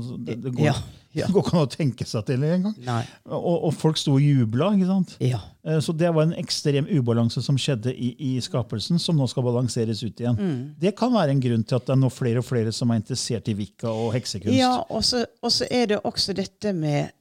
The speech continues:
Speaker 2: det du setter bevissthet på å skape tilhengere. Hvis
Speaker 1: Ja.
Speaker 2: at du har hvis dette, man begynner å skrive om, om hekseri, og ser jo bare i bladet Medium, i Visjon, hvor,
Speaker 1: Mm.
Speaker 2: hvor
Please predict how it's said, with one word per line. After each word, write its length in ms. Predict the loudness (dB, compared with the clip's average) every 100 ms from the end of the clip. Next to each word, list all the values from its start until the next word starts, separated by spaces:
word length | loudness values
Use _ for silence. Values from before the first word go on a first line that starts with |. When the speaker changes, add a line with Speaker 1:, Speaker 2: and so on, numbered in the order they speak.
| -12 -10 -10 0
Speaker 2:
det 380 | 4 4 4
du 120 | 2 0
setter 480 | 2 -2 -4 -6
bevissthet 640 | -2 -2 0 0 -2 -6 -6
på 120 | -4
å 40 |
skape 400 | -4 -2 -2 -2
tilhengere. 580 | -2 -2 -2 -4 -8 -8 -4
Hvis 180 | -4 0
Speaker 1:
Ja. 120 | -2
Speaker 2:
at 100 | 0 -4
du 260 | -2 -2 -4 -8 -10
har 340 | -6 -2 -2 -4 _ _ _ -20 -20 -20 -4
hvis 200 | -4 0
dette, 300 | 0 2 2
man 220 | 2 2
begynner 280 | 0 0 0
å 60 |
skrive 840 | 0 0 2 2 2 2 4 4 2 0
om, 440 | 2 2 -2 -4 -4
om 260 | -2 -2 2
hekseri, 600 | 0 0 2 4 4 0 -8 -20 -4
og 120 | 0
ser 220 | 2 2 2
jo 80 | 2
bare 220 | 2 2
i 40 |
bladet 300 | 4 2 2
Medium, 640 | 2 2 4 4 4 2 0
i 80 |
Visjon, 720 | -2 -2 -2 0 0 -2 -2 -4
hvor, 220 | 0 2
Speaker 1:
Mm. 180 | 2 -2
Speaker 2:
hvor 260 | -2 -2